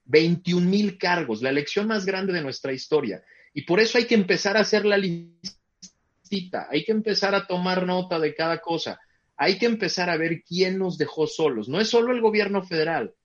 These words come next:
es el gobierno federal, son los gobiernos locales, son los gobiernos municipales, el Congreso Federal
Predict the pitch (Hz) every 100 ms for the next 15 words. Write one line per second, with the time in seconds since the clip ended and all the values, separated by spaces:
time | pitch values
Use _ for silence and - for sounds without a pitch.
0 | _ _ _ 147 143 220 214 202 196 196
1 | 190 170 139 139 160 170 170 175 202 196
2 | 175 165 170 170 151 139 139 147 151 151
3 | 160 185 185 180 160 160 156 143 131 117
4 | 127 - 131 143 143 139 135 139 139 147
5 | - _ _ _ _ - 165 180 165 139
6 | 135 135 143 151